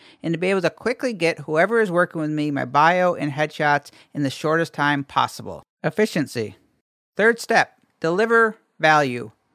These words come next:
Although it kinda sounds like everything discussed so far about P R and preparing for other shows is all about you or me <laughs> and my story,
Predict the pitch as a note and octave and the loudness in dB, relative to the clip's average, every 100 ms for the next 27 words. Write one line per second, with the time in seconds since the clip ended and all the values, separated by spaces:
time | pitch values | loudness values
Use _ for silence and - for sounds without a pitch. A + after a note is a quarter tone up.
0 | _ _ _ - D3 F3 A#3 G#3+ A#3 A3+ | _ _ _ -4 2 4 4 2 0 2
1 | A3 A3 G3 E3 G3 A3+ A#3 A#3 G3+ - | 2 2 0 2 2 4 2 0 -4 -2
2 | G3+ F#3+ G3+ F#3 F3+ F3+ F3+ - - G3+ | -2 0 -2 0 4 4 4 0 -4 2
3 | F3+ D3 B2+ B2 - D3 G3+ G#3 G#3 F#3 | 4 4 2 -4 -10 -4 0 2 0 -2
4 | - F#3+ F3 F3+ E3+ D3 C3 C#3 D#3+ F#3 | 0 0 0 0 0 0 -4 2 4 6
5 | F#3 F3+ D3+ G3 E3 C3+ C3 E3+ G3+ E3 | 6 4 4 2 2 2 -2 2 2 2
6 | D3 D3+ F#3+ G#3+ - G3 F3+ D#3 C3 | 0 0 0 0 -2 2 4 4 0